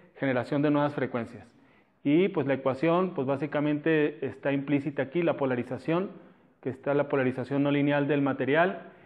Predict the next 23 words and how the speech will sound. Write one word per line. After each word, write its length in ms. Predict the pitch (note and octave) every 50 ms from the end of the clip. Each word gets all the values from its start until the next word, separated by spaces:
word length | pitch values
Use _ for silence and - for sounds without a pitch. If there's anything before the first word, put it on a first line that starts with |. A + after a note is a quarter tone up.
| - - - _ _ -
y 480 | D#3+ D#3+ E3+ F3+ F#3 F#3 F#3+ G3 G3+ G3+ -
este, 420 | D#3+ C3+ A#2+ - - - - C3
bueno, 180 | B2 C3 B2+ C#3
es 100 | C#3 -
esta 400 | E3 D#3+ D3+ - - G3 F#3+ F3+
que 440 | - D#3 C3+ B2+ A#2+ A#2+ B2+ - - -
tiene 200 | - C#3+ C#3 D3
términos 380 | C#3 C#3+ C#3 C#3+ C#3+ C3+ C3+ B2+
no 140 | B2+ C3 C3
lineales, 440 | C3 C3 B2+ A#2+ A2+ G#2+ G#2+ A2 B2
¿no? 160 | D#3 F3 - - - - - - - _ -
¿Por 140 | - C3+ B2
qué 100 | E3 E3+
no 140 | F#3+ F3
puede 200 | F3+ F#3+ F#3+ F#3
ser 500 | F#3 - F#3+ F#3 F#3 F#3 F#3 G3+ - - - - - - _ _ _ _ _ _ _ -
un 160 | D3+ D3+ D#3+
efecto 340 | D#3 D#3 E3+ - - F3+ E3
no 100 | E3 E3
lineal 320 | E3 E3 E3 D#3+ D#3+ D#3
de 100 | E3 D3+
segundo 440 | D#3+ D#3+ C#3 C3 D3+ E3 D#3+ E3 F3
orden? 320 | F3+ F3+ E3 D3+ C3 A#2+